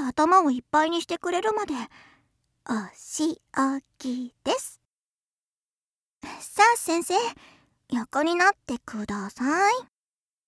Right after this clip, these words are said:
そうです。仰向けになって、そして、足を開いてください。よ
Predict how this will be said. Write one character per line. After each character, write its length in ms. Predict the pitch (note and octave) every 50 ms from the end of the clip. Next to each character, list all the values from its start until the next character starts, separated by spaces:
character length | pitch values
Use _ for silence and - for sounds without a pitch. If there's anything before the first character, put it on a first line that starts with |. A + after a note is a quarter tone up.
| _ _ _ _ _ _ _ _ _ _ _ _ _ _ _ _ _ _ _ _ _ _ _ _ _ _ _ _ _ _ _ _ _ _ _ _ _ _ _ _ _ _ _ _ _ _ _ _ _ _ _ _ _ _ _ _ _ _ _ _ _ _ _ _ _ _ _ _ _ _ _ _ _ _ _ _ _ _ - - C#4
そ 240 | - - - E4 G4
う 40 | A#4
で 100 | A4+ A4
す。 140 | - - F4 E4+ - - - - - _ _ _ _ _ _ _ _ _ _ _ - -
仰 200 | A3+ A#3 C4 C#4
向 140 | C#4+ D4 C#4+
け 180 | - D4 C#4+
に 160 | C#4+ C#4 C#4 C#4
な 140 | C#4 C4+
っ 60 | C4+ - _ _ _ _ -
て、 180 | C4+ D4 - - _ _ _ _ _ _ _ _ _ _ _ _ _ _ -
そ 280 | - - - - C#4+
し 80 | - -
て、 280 | - - F4 F4+ F#4 - - _ _ _ _ _ _ _ _ _ _ _ _ _ _ _ _
足 420 | - - A3+ A#3+ - - - F4 E4+
を 80 | C#4
開 340 | B3 - - C4+ C4 D4+ F#4+
い 40 | A4
て 120 | - A#4+
く 80 | - -
だ 160 | - C#4+ D4
さ 220 | - - D#4+ E4 D#4+
い。 20 |
よ 80 | D4